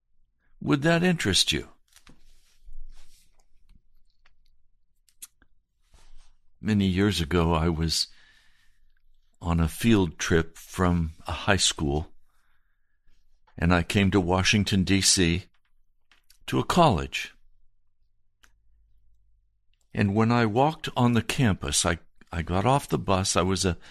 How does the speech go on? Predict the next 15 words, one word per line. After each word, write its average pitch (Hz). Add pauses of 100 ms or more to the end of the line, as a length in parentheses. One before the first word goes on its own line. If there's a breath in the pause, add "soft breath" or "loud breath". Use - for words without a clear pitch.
(140 loud breath)
high 110
school 143
senior, 98 (540)
just -
full 123
of 127
all 117
kinds 117
of 127
myself. 101 (1500)
I 110
walked 113
onto 123
that 127
campus. -